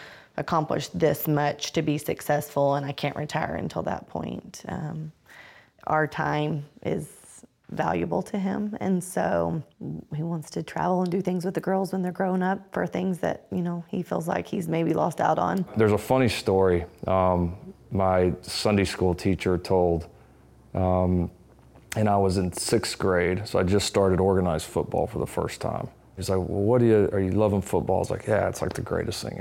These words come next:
Speaker 2: ever." You know, I'm talking, she goes, "Well, what do you think about, you know, like, the band being there and the cheerleaders and all the fans and, like, all that?" And f-,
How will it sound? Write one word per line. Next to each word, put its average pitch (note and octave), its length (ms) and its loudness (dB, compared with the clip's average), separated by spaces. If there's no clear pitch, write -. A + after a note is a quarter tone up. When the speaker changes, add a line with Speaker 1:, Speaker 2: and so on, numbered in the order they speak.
Speaker 2:
ever." - 260 -4
You G1+ 60 -4
know, - 240 -4
I'm G2+ 160 -10
talking, F#2+ 300 -2
she G2+ 100 -4
goes, F#2+ 160 2
"Well, G2 100 2
what A2 120 4
do A2+ 60 6
you G#2 60 4
think G2+ 240 0
about, F#2+ 400 2
you - 140 0
know, G2 100 -2
like, F#2+ 280 -2
the G2 80 -2
band G2+ 560 0
being G2 260 2
there G2 420 2
and F#2+ 140 2
the F#2 80 0
cheerleaders G2 1000 4
and F#2+ 100 -4
all G2 160 2
the - 80 -4
fans G2 800 0
and, F#2+ 80 -2
like, F#2 220 -4
all G2 260 2
that?" G2 340 2
And F2+ 220 0
f-, - 80 -16